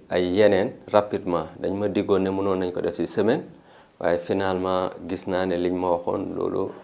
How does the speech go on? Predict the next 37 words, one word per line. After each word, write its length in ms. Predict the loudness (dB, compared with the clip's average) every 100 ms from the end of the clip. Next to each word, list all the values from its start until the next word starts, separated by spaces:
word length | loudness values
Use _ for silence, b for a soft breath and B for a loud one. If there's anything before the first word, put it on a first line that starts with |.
| -12
nekkul. 400 | 0 0 0 -6 -6 -14 _ _ _ -8
Donc 280 | -4 -4 -2
day 180 | -2 0
jël 240 | -2 0
temps. 200 | -4 -4 -8 -20 b b b b _
Waaye 220 | 0 0
ministère 440 | 2 0 0 -2 0
de 100 | 4
la 160 | 2
santé 360 | 2 -4 -4 -4
jël 160 | -4 -2
na 60 | -4 -2
ay 140 | -2
matuwaayam 680 | -2 -4 0 0 0 0 -4 -10 -20 B B B B _
pour 140 | -4 -2
ñu 200 | -2 -2
bañ 200 | -2 0
a 100 | -2
am 380 | -4 -6 -8 -12 -18 _ _
problème 420 | 2 4 4 4 0
yu 100 | 0
mag 260 | 0 -2
ci 180 | -2 0
loolu. 280 | 4 4 2 -6 -18
Ci 160 | -6
loolu 180 | 0 2
la 120 | 2
nekk 260 | 2 -2 -2
fan 200 | -2 0
yii 140 | 2 2
yëpp. 160 | 0 -6 -20 b b b b b -2
Ba 180 | 0
moo 220 | 2 0 0
tax 160 | -4
hôpital 460 | -4 -8 -2 -2 0
de 60 | 0
Malte 380 | 4 2 2